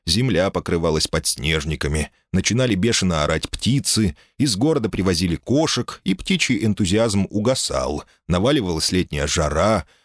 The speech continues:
ночное небо покрывалось неприличными черкашами-метеорами, дни становились холоднее, и вот Евсюков уже смотрел в окно на первый снег. Гости вносили в его распорядок не то что разнообразие,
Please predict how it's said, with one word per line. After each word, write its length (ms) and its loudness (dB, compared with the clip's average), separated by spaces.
ночное 520 0
небо 420 2
покрывалось 640 0
неприличными 640 0
черкашами-метеорами, 1600 2
дни 360 0
становились 580 0
холоднее, 800 2
и 100 2
вот 440 0
Евсюков 560 0
уже 180 2
смотрел 440 0
в 80 -2
окно 580 0
на 140 -2
первый 380 0
снег. 680 -4
Гости 400 0
вносили 420 2
в 60 0
его 220 2
распорядок 540 0
не 100 0
то 140 0
что 180 0
разнообразие, 920 0